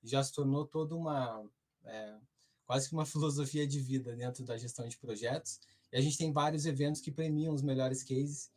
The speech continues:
Ah, e eu tô, tô muito feliz aí que há dois meses atrás a gente ganhou uma premiação de agilidade do Brasil como um segundo melhor case de escala.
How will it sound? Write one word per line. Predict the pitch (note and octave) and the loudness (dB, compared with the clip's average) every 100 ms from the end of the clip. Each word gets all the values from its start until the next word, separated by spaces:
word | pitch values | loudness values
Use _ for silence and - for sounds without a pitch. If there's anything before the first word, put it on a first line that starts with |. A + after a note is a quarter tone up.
| _ _ _ | _ _ _
Ah, | A2+ A2+ A2+ A2+ A2+ A2+ | -2 2 2 2 0 -2
e | A#2+ | -2
eu | B2+ | -4
tô, | - C3+ C3+ | 0 0 0
tô | C3 | 2
muito | C3+ C#3 | 2 2
feliz | D3+ C3+ C3+ B2+ | 0 2 2 0
aí | A#2+ | -4
que | - A#2+ A2 - - | -8 -12 -14 -16 -12
há | A#2 | -12
dois | A2 B2 B2 | -10 -8 -4
meses | B2 B2 | -2 0
atrás | C3+ C3+ B2+ C3+ C#3 | 0 2 2 4 2
a | |
gente | C3 C3 C3 | 2 -2 -2
ganhou | B2+ B2 C3+ _ _ _ | -4 -4 -4 _ _ _
uma | A#2 | -6
premiação | C3 C3 B2+ C3+ | 0 2 4 2
de | C3 | 0
agilidade | A#2+ B2 B2+ B2+ | -2 0 2 2
do | C3 | 2
Brasil | C3+ C3 C3 E3+ F#3+ | 4 4 2 -2 -2
como | E3+ F3 F3 F#3 | -2 -2 0 -2
um | |
segundo | F#3 F3 D#3 G#3 A#3+ | -2 -2 -2 -2 -2
melhor | G3 F#3+ | 0 -2
case | F#3+ F#3+ E3 | 0 -2 -2
de | F3+ | -2
escala. | - E3+ D#3 C#3 | 0 4 4 2